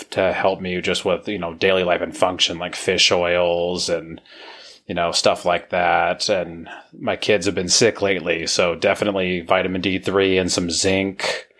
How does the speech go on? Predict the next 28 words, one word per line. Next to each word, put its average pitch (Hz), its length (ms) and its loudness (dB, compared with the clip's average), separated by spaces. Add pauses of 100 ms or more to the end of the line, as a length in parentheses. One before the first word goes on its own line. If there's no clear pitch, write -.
(340)
some - 200 -6
vitamin 80 320 0
C, 101 720 2 (340)
just - 260 -2
to 80 340 0
keep 98 300 -4
the 87 260 2
playground 90 600 0
plague 92 320 2
away. 85 600 -2 (440)
'Cause 90 200 0
it 90 100 -4
seems 110 440 -2
like, 95 640 0
you 110 160 -6
know, 92 200 -2
they've 92 280 -4
been 90 340 -8
sick, - 520 2
like, 92 460 0 (300)
every 95 280 2
couple 95 360 2
of 87 60 -2
weeks 95 320 0
for 95 80 -4
the 90 60 -2
last 90 340 2
year, 87 640 0